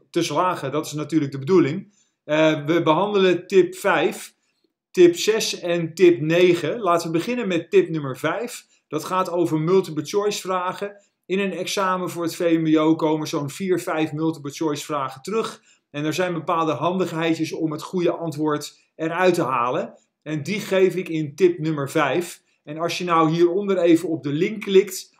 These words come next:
dan kom je in de lijst terecht met alle tiende tips en dus ook tip nummer vijf. Dus dan kan je daar verder naar kijken. Tip nummer zes gaat over het rekenen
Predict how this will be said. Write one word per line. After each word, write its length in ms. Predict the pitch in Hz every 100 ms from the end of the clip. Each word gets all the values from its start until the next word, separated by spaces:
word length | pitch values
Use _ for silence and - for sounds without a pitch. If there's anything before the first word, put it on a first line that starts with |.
| _
dan 180 | 151 156
kom 240 | 196 202
je 180 | 185 175
in 220 | 175 170
de 100 | 156
lijst 340 | 151 160 175 -
terecht 360 | 165 170 170
met 260 | 151 151 -
alle 320 | 175 180 170
tiende 340 | 170 175 156 147
tips 360 | 170 170 -
en 140 | 156 147
dus 200 | 147 -
ook 300 | 170 170 -
tip 220 | 165 160
nummer 260 | 156 147 139
vijf. 480 | 139 123 165 - _ _ -
Dus 120 | 139
dan 100 | 151
kan 160 | 170 165
je 60 |
daar 160 | 170 165
verder 220 | 170 160
naar 120 | 147
kijken. 400 | 143 127 113 - _ _ _ _ _ -
Tip 220 | 233 196
nummer 280 | 220 202 156
zes 540 | - 214 196 - -
gaat 320 | 156 190 185 -
over 320 | 180 170 170
het 140 | 156
rekenen 720 | 143 160 196 196 190 185 180